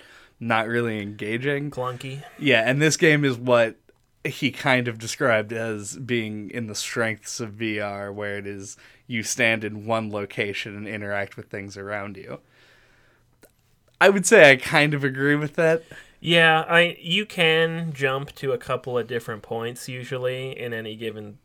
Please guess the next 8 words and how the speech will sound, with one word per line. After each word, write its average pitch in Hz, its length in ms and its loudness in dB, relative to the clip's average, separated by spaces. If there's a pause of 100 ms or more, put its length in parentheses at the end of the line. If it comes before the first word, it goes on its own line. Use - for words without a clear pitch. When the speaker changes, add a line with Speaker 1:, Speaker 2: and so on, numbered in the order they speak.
(120)
Speaker 2:
space, - 800 -10
any 113 200 -10
given 107 320 -12
room 113 500 -10
you're 123 220 -2
Speaker 1:
Mm-hmm. 127 240 0
Speaker 2:
in. - 640 -8
Uh, 113 340 2